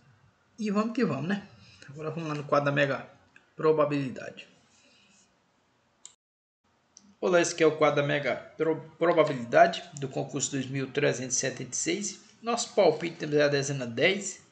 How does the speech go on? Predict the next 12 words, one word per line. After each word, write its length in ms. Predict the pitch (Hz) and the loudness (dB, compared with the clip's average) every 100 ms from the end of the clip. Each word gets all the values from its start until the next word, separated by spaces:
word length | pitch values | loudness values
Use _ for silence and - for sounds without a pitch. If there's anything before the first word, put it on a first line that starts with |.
| _ _ _ _ | _ _ _ _
onze, 480 | 156 185 202 - - _ _ _ - - _ | -2 0 0 -4 -8 _ _ _ -20 -20 _
dezesseis, 880 | 156 190 175 135 - 151 180 - - _ | -8 -2 0 0 0 0 0 -4 -12 _
trinta 300 | - 208 208 | -4 -4 -4
e 0 | |
cinco, 440 | - - 160 180 - - | -6 -6 -6 -6 -14 4
quarenta 380 | 143 156 180 | 6 6 2
e 60 | 151 | -2
dois 260 | 151 175 - | -2 -2 -4
e 80 | 190 | -12
quarenta 400 | - 156 143 - | -4 0 0 -2
e 60 | - | -10
sete. 360 | - - - | -10 -12 -16